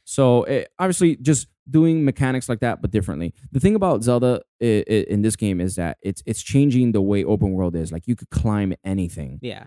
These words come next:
Speaker 1: You know, like, anything. It, it just breaks the barriers. Like, if you can see something, you can go to it.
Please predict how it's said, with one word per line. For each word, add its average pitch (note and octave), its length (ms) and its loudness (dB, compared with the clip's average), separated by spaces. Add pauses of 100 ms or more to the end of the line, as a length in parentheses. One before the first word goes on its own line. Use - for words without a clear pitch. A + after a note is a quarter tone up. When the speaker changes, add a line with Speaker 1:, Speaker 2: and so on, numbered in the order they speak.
Speaker 1:
You G2+ 100 2
know, G2 100 4
like, F2 140 0
anything. G#2 300 -2
It, G2+ 120 -4
it A#2 160 0
just G#2+ 200 -6
breaks G#2+ 340 2
the G#2 120 -2 (180)
barriers. G2+ 720 2
Like, F2+ 180 -2 (300)
if B2 120 2
you C#3+ 100 4
can C3+ 160 6
see D#3 220 2
something, F#3+ 580 0
you A#2+ 80 2
can A2+ 180 0
go G2+ 180 2
to E2 200 -6
it. C#2 140 -10